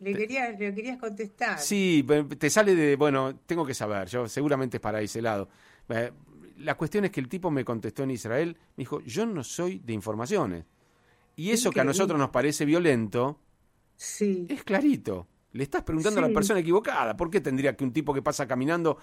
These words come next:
Speaker 2: saber dónde para tu colectivo?
Speaker 1: Sí, sí, hay que ver cómo llegaron a eso,
Speaker 2: No
Speaker 1: a
Speaker 2: sé,
Speaker 1: nosotros.
Speaker 2: la cuestión es que rápidamente entendés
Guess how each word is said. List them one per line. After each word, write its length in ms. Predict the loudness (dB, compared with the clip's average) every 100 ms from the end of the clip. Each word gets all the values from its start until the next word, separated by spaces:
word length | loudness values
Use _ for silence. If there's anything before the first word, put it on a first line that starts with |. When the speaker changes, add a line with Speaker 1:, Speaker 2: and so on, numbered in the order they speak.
| -10
Speaker 2:
saber 260 | 0 2 4
dónde 200 | 4 2
para 200 | 2 0
tu 120 | -2
colectivo? 640 | -2 -4 -4 -6 -6 -10 _ _ _ _ _ _ _ _ _ _
Speaker 1:
Sí, 420 | -14 -6 -4 -4
sí, 500 | -6 -4 -2 -2 -4 -6
hay 180 | -4 -4
que 140 | -2
ver 280 | -2 -2 -4
cómo 220 | -10 -10
llegaron 460 | -10 -4 -2 -2 -4
a 140 | -8
eso, 400 | -8 -8 -10 -6
Speaker 2:
No 160 | 0 0
Speaker 1:
a 40 |
Speaker 2:
sé, 300 | 0 0 2
Speaker 1:
nosotros. 200 | 2 4
Speaker 2:
la 120 | 2
cuestión 280 | 2 0 0
es 80 | 0
que 120 | 0
rápidamente 640 | 0 0 2 0 0 0
entendés 580 | -2 -2 0 4 2 0